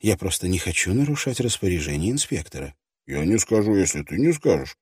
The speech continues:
Констебль Ренни схватил утеплённое пальто, висевшее на вешалке в прихожей. Оно попахивало прокисшей жареной картошкой, но зато отлично спасало от холода. Он сделал гримасу. «Хочешь поцеловать меня на прощание?»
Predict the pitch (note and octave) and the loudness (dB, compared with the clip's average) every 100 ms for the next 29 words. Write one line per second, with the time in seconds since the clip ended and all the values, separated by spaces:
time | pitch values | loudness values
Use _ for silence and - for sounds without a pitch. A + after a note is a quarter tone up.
0 | _ _ _ F2+ E2 - F2+ C#2+ C2+ A2 | _ _ _ -2 0 0 0 -2 0 2
1 | A2+ G2 D#2 - F2 G2+ A2 D#2 E2 E2 | 2 2 -2 -2 0 0 0 -2 -4 -6
2 | F2 E2+ C#2 C#2 C#2 - C#2 B2 A#2+ D#2+ | -2 -2 -2 -8 -8 -10 -4 0 0 0
3 | - D#2 D2 D2+ D#2 E2 F2+ - D2+ - | -2 -4 -6 -4 -2 0 -2 -2 -8 -12
4 | - F2 F2 E2+ D2+ D#2+ - - - - | -4 -4 -2 -2 0 -4 -6 -16 -16 0
5 | G2+ G2 F2+ E2 F#2 - F2+ F2 E2+ F2 | 2 2 0 0 0 0 -4 -4 -2 -4
6 | D#2 F#2+ - E2+ D#2 F2+ F2 D#2+ D#2 D2 | -2 -4 -2 -4 -4 -2 0 -2 -4 -6
7 | D#2 - C#3+ - E2 D#2+ E2 E2 E2 D2+ | -10 0 0 0 -2 -2 -2 -4 -4 -6
8 | - C#2+ B2 - B2 A#2+ - E2 D2+ - | -6 -4 -4 -4 -6 -6 -6 -6 -6 -4
9 | C#2 D2 E2+ - C2+ A1+ - - - _ | -4 -4 -6 -8 -12 -10 -10 -10 -12 _
10 | _ - G2+ C#3+ D#2+ D2+ G#2 F2+ C#2+ C#2 | _ -4 2 2 2 -2 -2 0 -2 -4
11 | C2+ - D2 - - F#2 A#2 - D3 D3 | -6 -8 -10 -18 -6 4 6 6 4 8
12 | D#3 C#3+ G#2 E2+ D#2+ D2+ D#2+ E2+ - D2 | 10 10 10 6 0 -2 -2 -4 -2 -4
13 | D2 D2 | -4 -6